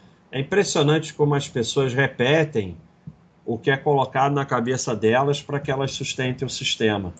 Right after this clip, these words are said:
E T F é a mesma coisa que o fundo, ele é um,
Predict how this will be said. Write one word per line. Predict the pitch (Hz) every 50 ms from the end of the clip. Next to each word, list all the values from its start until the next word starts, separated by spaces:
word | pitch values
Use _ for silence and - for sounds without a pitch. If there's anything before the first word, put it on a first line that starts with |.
| _ _ _ _ - - - _ _ _ _ _ _ _ _ _ _ _ _ _ _ _ _ _ _ _ _ - - - - _
E | - 127 123
T | - -
F | 170 180 180 - 190
é | 190
a |
mesma | 180 185 180 185 180
coisa | - 185 180 165 175
que | 151 151
o | 180
fundo, | 147 - - 135 135 135 131 117 107 110
ele | 113 113 113 120 123
é | 123 127 135 135
um, | 139 143 143 143 135 131 123 - 120 120 120 120 117 117 110 101 101 101